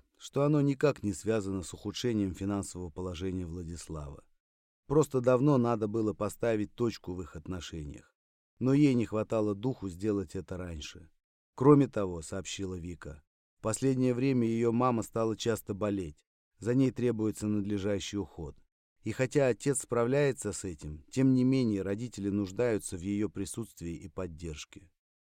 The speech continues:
Что касается Владислава, то она подозревает о его участившихся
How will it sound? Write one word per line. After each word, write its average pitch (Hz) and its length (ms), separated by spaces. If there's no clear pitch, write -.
Что - 360
касается 120 600
Владислава, 113 720
то 113 180
она 120 220
подозревает 104 960
о 104 100
его 113 380
участившихся 101 920